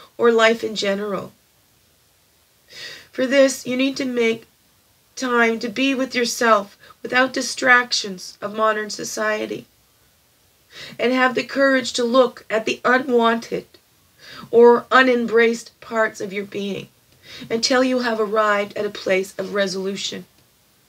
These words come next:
Shamanic lore explains that the finest treasures of humanity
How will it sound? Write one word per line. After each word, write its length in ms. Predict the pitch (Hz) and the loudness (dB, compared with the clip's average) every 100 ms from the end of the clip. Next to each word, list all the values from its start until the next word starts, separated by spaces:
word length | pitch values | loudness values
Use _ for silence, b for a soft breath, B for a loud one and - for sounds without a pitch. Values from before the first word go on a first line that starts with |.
| _ _ B B B B B | _ _ B B B B B
Shamanic 600 | - 240 254 269 269 240 | 0 2 4 2 0 -2
lore 400 | 247 240 233 226 | 6 6 6 4
explains 760 | 226 226 - 240 233 220 214 | 0 -2 -4 2 2 2 -2
that 160 | 214 - | -8 -8
the 60 | |
finest 500 | - 220 226 240 - | -6 0 0 0 -4
treasures 460 | - 240 233 214 208 | -2 0 0 -2 -6
of 100 | 196 | -8
humanity 720 | - 214 214 226 214 185 170 | -10 -6 -4 -4 -4 -4 -6